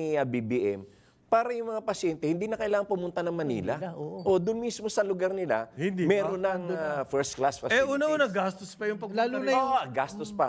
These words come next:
Speaker 1: yung pag... Ano.
Speaker 2: Lalo
Speaker 3: Eh,
Speaker 2: na yung
Speaker 3: kung wala ka
Speaker 2: primary
Speaker 3: na
Speaker 2: care,
Speaker 3: pera-pera.
Speaker 2: oo. Yung primary care, yung pag, ah,
Speaker 1: Oo.
Speaker 2: tingin ng mga
Speaker 1: At alam mo ba kung
Speaker 2: sakit,
Speaker 1: saan
Speaker 2: oo.
Speaker 1: kinukuha yung pondo para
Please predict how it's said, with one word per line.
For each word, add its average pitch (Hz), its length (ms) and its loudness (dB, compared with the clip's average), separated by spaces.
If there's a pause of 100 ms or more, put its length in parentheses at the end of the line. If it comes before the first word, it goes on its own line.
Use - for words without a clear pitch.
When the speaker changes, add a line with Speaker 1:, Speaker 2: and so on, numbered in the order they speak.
Speaker 1:
yung 117 160 -4
pag... 127 220 -2
Ano. 113 160 -2
Speaker 2:
Lalo 247 160 2
Speaker 3:
Eh, - 20 0
Speaker 2:
na 277 140 0
yung - 20 2
Speaker 3:
kung 247 140 2
wala 240 100 4
ka 240 140 4
Speaker 2:
primary 240 160 0
Speaker 3:
na 233 80 -4
Speaker 2:
care, 233 240 2
Speaker 3:
pera-pera. 185 640 -2
Speaker 2:
oo. - 260 -16
Yung 196 140 -8
primary 220 400 2
care, 196 240 0
yung 175 100 -4
pag, 175 220 -6
ah, 160 340 2
Speaker 1:
Oo. 156 460 4
Speaker 2:
tingin 160 180 -8
ng 170 140 -6
mga 165 160 -4 (260)
Speaker 1:
At 151 140 2
alam 233 180 4
mo 220 140 -2
ba 233 160 2
kung 190 160 -6
Speaker 2:
sakit, 180 100 -8
Speaker 1:
saan 185 300 0
Speaker 2:
oo. 147 80 -8
Speaker 1:
kinukuha 156 500 2
yung 147 160 -2
pondo 135 380 2
para 127 340 0